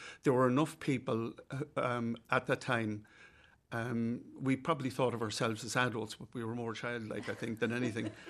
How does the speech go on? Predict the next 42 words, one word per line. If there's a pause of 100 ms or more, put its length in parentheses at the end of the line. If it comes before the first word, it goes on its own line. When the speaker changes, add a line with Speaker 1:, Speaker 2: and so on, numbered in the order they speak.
(400)
Speaker 1:
Um, (260)
but,
um,
but
it,
it,
that,
that
thread
never
got
cut, (340)
Speaker 2:
Mm.
Speaker 1:
and
that, (100)
that
was
a
critical
thing. (320)
And
one
of
the
things
I'm
most
delighted
about
now,
looking
at (260)
where
we're
at
forty
years
on, (380)
is
the
young
players